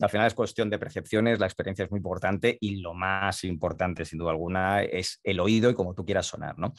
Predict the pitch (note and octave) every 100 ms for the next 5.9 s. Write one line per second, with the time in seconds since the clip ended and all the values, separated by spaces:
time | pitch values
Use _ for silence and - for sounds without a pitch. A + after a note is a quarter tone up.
0 | - - - - F#2+ G#2+ G#2 G#2+ G#2 -
1 | - A2 A#2+ A2+ A2 G#2+ G2 G2 A2+ E2+
2 | D#2 F#2+ F#2+ F#2+ F2+ - - F2+ F2+ G#2
3 | A2+ - G2 F2 - - F#2 F2 F#2+ E2
4 | - D#2+ D#2+ F#2 G#2 B2+ D3+ D3+ D3 B2+
5 | A#2+ C3 A2 - C3 A#2+ C#3 D3+